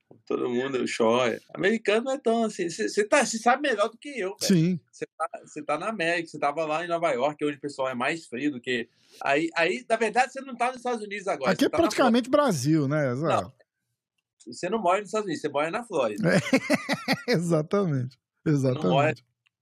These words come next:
Speaker 1: Se quiser ir pros Estados Unidos, você tem que pegar um carro e ir pro outro estado,
Speaker 2: Não,
Speaker 1: porque
Speaker 2: morei vinte anos lá já, agora eu vou morar aqui
Speaker 1: É,
Speaker 2: na, na
Speaker 1: você
Speaker 2: parte
Speaker 1: morou nos
Speaker 2: boa.
Speaker 1: Estados Unidos, agora você mora na Flórida.
Speaker 2: <laughs>
Speaker 1: Agora você mora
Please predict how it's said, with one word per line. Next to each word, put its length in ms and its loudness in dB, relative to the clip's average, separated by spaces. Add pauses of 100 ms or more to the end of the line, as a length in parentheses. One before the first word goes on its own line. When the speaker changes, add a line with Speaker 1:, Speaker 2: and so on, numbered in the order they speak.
(120)
Speaker 1:
Se 100 -14
quiser 160 2
ir 20 8
pros 100 2
Estados 240 0
Unidos, 240 -6
você 60 -16
tem 160 -4
que 40 -20
pegar 360 2
um 340 -6
carro 540 0
e 100 -10
ir 80 -16
pro 120 -8
outro 180 -6
estado, 440 0
Speaker 2:
Não, 100 6
Speaker 1:
porque 120 4
Speaker 2:
morei 220 6
vinte 340 2
anos 260 4
lá 160 2
já, 160 2
agora 260 -2
eu 20 -6
vou 180 -2
morar 280 0
aqui 200 -8
Speaker 1:
É, 160 4
Speaker 2:
na, 60 -2
na 80 0
Speaker 1:
você 80 2
Speaker 2:
parte 220 0
Speaker 1:
morou 120 6
nos 80 -6
Speaker 2:
boa. 200 4
Speaker 1:
Estados 220 0
Unidos, 220 0
agora 420 -4
você 160 -10
mora 280 -8
na 80 0
Flórida. 420 -4 (1040)
Speaker 2:
<laughs> 60 2
Speaker 1:
Agora 80 2
você 80 -
mora 180 4